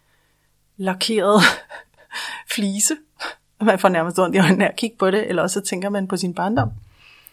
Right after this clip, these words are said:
Og nogle gode halvfjerdser rytmer. Men, øh, men det ligger smukt.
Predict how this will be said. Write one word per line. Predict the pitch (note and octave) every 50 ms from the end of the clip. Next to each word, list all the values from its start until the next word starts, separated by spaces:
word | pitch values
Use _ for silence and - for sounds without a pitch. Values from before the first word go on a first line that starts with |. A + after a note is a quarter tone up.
| _ _ - - - _ _
Og | - G3+ G3
nogle | G3 F#3+ F#3
gode | F#3 G3 G3
halvfjerdser | G#3 G#3 F#3 F3+ F3 F#3 G3
rytmer. | F#3 F#3+ F#3 F#3 F#3+ F#3 F#3 - _ _ _ _ _ _ _ _ _ _ _ _ _ - - - -
Men, | G#3 F#3+ F#3 F3+ F3+ F3 D#3+ D#3+
øh, | D#3+ D#3+
men | F#3+ F#3+ F#3 F3
det | F#3 D#3+
ligger | D3 D#3 F#3+ B3+
smukt. | B3 - D#3+ E3 F#3 - - - -